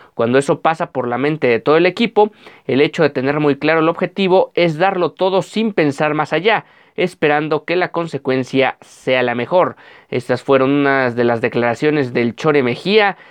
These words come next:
en conferencia de prensa durante el día de medios de esta gran final. Amauri ha apoyado al equipo en todos los sentidos y toda la institución está volcada con las jugadoras. Eso es lo más importante.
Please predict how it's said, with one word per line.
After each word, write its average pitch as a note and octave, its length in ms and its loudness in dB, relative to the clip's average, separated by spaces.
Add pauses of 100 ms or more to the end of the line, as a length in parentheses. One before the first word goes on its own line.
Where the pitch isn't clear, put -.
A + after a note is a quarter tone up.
(160)
en F#3+ 280 -2
conferencia D3+ 720 0
de B2+ 100 0
prensa D#3 580 0
durante D#3 500 -2
el B2 120 -2
día C#3 100 4
de C#3 80 2
medios C3+ 420 2
de C3 100 4
esta B2 260 -4
gran B2 320 -4
final. B2 640 -2 (1120)
Amauri A3 400 2
ha A#3+ 40 2
apoyado G3+ 480 0
al F3 100 4
equipo F3+ 400 0
en C#3+ 80 0
todos F#3+ 200 4
los D3+ 140 2
sentidos D3 560 0
y C3 60 -4
toda E3+ 180 2
la F3 80 2
institución D3 520 -2
está D#3 180 0
volcada D#3 460 0
con B2+ 140 -2
las A#2 140 -2
jugadoras. A#2 720 0 (260)
Eso C3+ 200 -2
es D#3+ 60 0
lo D3 120 2
más D3 220 -2
importante. C3+ 760 -4